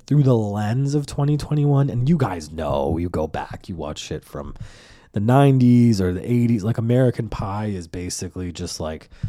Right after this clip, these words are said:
sexual assault and, like, high-fiving, and, and then at the end of the movie, women and men get up and high-five each other and go, "That was fucking great,"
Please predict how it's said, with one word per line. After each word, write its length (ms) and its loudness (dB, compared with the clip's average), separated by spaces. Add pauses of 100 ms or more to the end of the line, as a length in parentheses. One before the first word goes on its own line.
(360)
sexual 600 2
assault 640 -4
and, 200 -10
like, 180 -8
high-fiving, 1080 -2
and, 440 -8
and 160 -4
then 260 -4
at 160 -6
the 80 -4
end 120 -4
of 60 -2
the 60 -4
movie, 440 4
women 380 -2
and 160 -6
men 200 -4
get 180 -6
up 180 -6
and 100 -8
high-five 440 -6
each 160 -4
other 100 0
and 80 0
go, 80 0
"That 160 -4
was 120 -2
fucking 400 -4
great," 420 -2